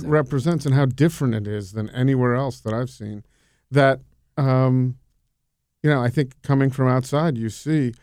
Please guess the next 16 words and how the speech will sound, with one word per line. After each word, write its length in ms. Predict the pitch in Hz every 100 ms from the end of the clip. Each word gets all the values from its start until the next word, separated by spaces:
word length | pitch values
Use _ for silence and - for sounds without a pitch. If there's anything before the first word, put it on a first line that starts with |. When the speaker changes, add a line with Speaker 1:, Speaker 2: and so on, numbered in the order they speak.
| _ _ _
Speaker 2:
"Oh 60 |
my 80 | -
God, 380 | 101 147 165 131
look 180 | 160 165
at, 80 | -
it 200 | - 147
doesn't," 340 | 139 175 185 175
I've 180 | 180 208
been 120 | 240
here 140 | 214 175
ten, 260 | - 190
nine 360 | - 180 220 220
years 280 | 175 110 90
now. 180 | 90 92 -
Speaker 1:
Mm-hmm. 220 | 131 92 113 _ _ _
Speaker 2:
And 560 | - 131 127 127 131 127